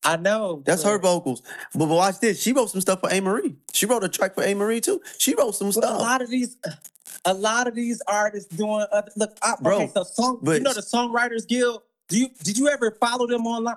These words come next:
Speaker 1: or on Instagram? You know, they got the song, they got a songwriters, uh, they have a convention where these people are getting up on stage singing they songs,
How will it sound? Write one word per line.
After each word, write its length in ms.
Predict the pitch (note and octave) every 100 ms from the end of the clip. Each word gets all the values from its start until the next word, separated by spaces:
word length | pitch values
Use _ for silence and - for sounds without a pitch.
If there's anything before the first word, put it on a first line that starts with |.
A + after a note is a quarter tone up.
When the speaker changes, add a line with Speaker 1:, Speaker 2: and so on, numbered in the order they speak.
| G3+
Speaker 1:
or 180 | G3 F#3+
on 220 | F#3+ F#3 -
Instagram? 580 | A3 G#3+ G3+ A3 A3+ A3 _ -
You 100 | A3
know, 80 | B3
they 100 | A#3+
got 220 | A#3 G#3
the 140 | F#3+ F3
song, 380 | - A3+ A3 -
they 100 | A3+
got 140 | G#3+
a 40 | D#3+
songwriters, 760 | - A3 G3+ F#3+ F3+ E3+ C#3 _ E3
uh, 400 | D#3 D3 C3+ B2+ _ _ _ _ - - - - B3 A#2+ -
they 160 | B3
have 240 | C4+ A3+ D3+
a 80 | C3
convention 720 | - D3 B2+ A#3+ A#3 F#3+ F3
where 340 | F3+ E3 D#3 _ -
these 260 | C#4+ D4
people 280 | - B3+ G3
are 60 | F3+
getting 220 | C#3+ A3
up 100 | G#3+
on 80 | G3+
stage 320 | - G#3+ F3+
singing 400 | - - C4 A#3+
they 160 | A3 A3+
songs, 520 | - A#3 A3+ F#3 -